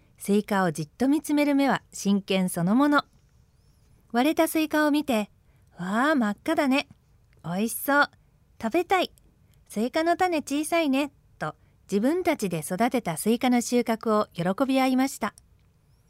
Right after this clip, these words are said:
スイカを頬張りながら食べる顔を見るだけで美味しさが伝わってくるようでした。これからも夏ならではの魅力ある遊びや体験を通し、子どもたちの五感を刺激し、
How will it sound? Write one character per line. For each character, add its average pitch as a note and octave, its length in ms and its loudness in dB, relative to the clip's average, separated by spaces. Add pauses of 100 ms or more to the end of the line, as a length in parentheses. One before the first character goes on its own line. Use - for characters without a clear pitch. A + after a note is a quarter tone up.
(400)
ス - 140 -2
イ D4 100 0
カ D4+ 200 2
を C#4+ 40 2
頬 C#4 220 2
張 D4 140 2
り D4 80 0
な D4+ 140 0
が D#4 100 0
ら B3 200 0
食 F#3+ 120 -6
べ C4 120 0
る D#4+ 140 0
顔 G#3+ 280 -2
を A3 80 4
見 A#3+ 120 2
る C#4 100 2
だ A#3 140 -2
け B3+ 140 -2
で G#3 180 0 (260)
美 D3 60 -6
味 F#3 120 -4
し - 40 -10
さ G#3+ 140 -2
が G#3+ 140 2
伝 G3+ 220 -6
わ G#3 100 0
っ A3+ 40 -4
て C4+ 140 -6
く D4+ 120 -4
る D4 100 -2
よ B3 120 0
う F#3 40 -4
で F3+ 100 -4
し - 100 -14
た。 - 140 -8 (1120)
こ C4 80 0
れ C#4 120 2
か C#4 100 0
ら C4+ 120 4
も A3+ 200 4 (160)
夏 A#3+ 340 -2
な C#4+ 160 2
ら F4+ 140 4
で C#4 140 0
は G#3+ 120 0
の E3+ 220 2
魅 F3 120 0
力 D4 280 0
あ E4+ 100 4
る F4 80 4
遊 A3 240 0
び A#3 100 0
や A#3 120 2
体 A3+ 220 0
験 A#3+ 200 0
を A#3+ 80 2
通 A#3 200 2
し、 F#3+ 240 -4 (440)
子 F#3+ 120 -2
ど B3 100 4
も C#4+ 120 2
た A#3+ 120 0
ち G3 120 -4
の D#3+ 120 0
五 E3 140 -4
感 A#3 260 2
を A#3+ 80 2
刺 A3+ 140 -2
激 A3 220 -2
し、 A3 240 -4